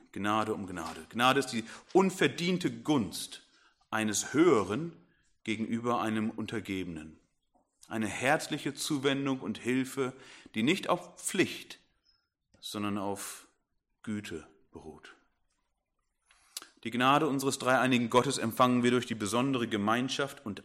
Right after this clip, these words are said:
Einheit mit Gott, dem Sohn Jesus Christus. Und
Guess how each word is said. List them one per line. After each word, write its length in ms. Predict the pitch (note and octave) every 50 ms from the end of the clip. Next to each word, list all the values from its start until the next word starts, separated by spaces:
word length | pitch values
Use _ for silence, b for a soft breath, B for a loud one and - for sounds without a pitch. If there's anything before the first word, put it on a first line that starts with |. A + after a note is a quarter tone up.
| _ -
Einheit 640 | A2+ B2 B2+ C3 B2 A#2 B2+ A#2 A#2 A#2 A#2 - - b b b b b b b
mit 220 | G2+ F#2+ - -
Gott, 320 | - A#2 A2 - - -
dem 180 | - G#2+ F#2+ F#2
Sohn 460 | F2 - F#2+ F#2 F2+ F#2 F#2+ F#2 F2+
Jesus 540 | F#2 F#2 - - F#2 F2+ F2 - F#2 E2+ -
Christus. 540 | - - F#2 E2 - - - D2 - - - _ _ _ B B B B B B B B B B B B B _ _ _ _ _ _ _ _ _
Und 260 | - D3+ E3 E3 -